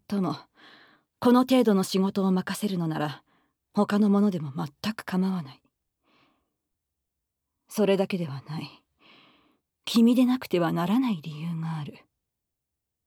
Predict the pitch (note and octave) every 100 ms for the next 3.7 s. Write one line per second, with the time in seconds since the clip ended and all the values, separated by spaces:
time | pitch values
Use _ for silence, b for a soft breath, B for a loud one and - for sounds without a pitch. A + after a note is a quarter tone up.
0 | _ _ _ b b b b b _ _
1 | _ _ _ - G3+ F#3+ G3 G3+ F#3+ D3
2 | D#3 G3 - - A3+ G#3 D3+ - F3 E3
3 | C#3 E3 E3 D3+ E3 -